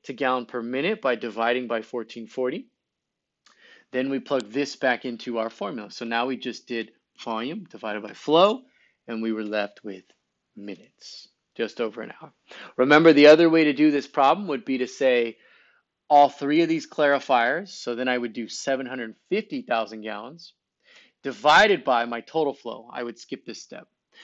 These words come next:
So the difference is, instead of dividing the flow by three, you're multiplying that volume by three. Either way, you're, you're accounting for a factor of three, and so that is the amount of time water is spending in our sedimentation tanks.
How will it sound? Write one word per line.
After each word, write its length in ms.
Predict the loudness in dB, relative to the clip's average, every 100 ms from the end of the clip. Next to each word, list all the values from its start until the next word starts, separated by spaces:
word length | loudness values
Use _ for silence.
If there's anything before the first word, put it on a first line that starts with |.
| -20
So 120 | -10
the 100 | -8
difference 400 | -2 -2 -2 -6
is, 180 | -2 -4
instead 300 | -6 -6 -4
of 120 | -4
dividing 400 | -6 -2 -2 -2
the 80 | -8
flow 280 | -8 -4 -2
by 220 | -2 -2
three, 380 | -4 -12 -12 -14 _ _ -12
you're 140 | -8
multiplying 540 | -8 -10 -12 -10 -8 -6
that 200 | -6 -6
volume 360 | -6 -6 -8
by 140 | -12 -12
three. 300 | -18 -20 _ _ _ _
Either 280 | 2 2 4
way, 200 | 2 2
you're, 140 | 0 -2
you're 380 | -4 -6 -8
accounting 420 | -12 -8 -6 -6 -8
for 300 | -8 -10 -10 _ _ _ -20
a 80 |
factor 420 | -12 -12 -12 -16 -14
of 140 | -12
three, 460 | 0 4 4 2 -8 _ _ _
and 140 | -12
so 120 | -4 0
that 180 | 2
is 160 | 2 -2
the 320 | -8 -10 -10 _ _
amount 340 | -10 0 0
of 100 | 0
time 280 | -2 -4 -2
water 220 | -2 -2
is 100 | -4
spending 380 | -8 -14 -12 -14
in 180 | -16 -18
our 240 | -18 -20 -20
sedimentation 640 | -20 -20 -20 -20 -20 -20 -20
tanks. 300 | -20 -20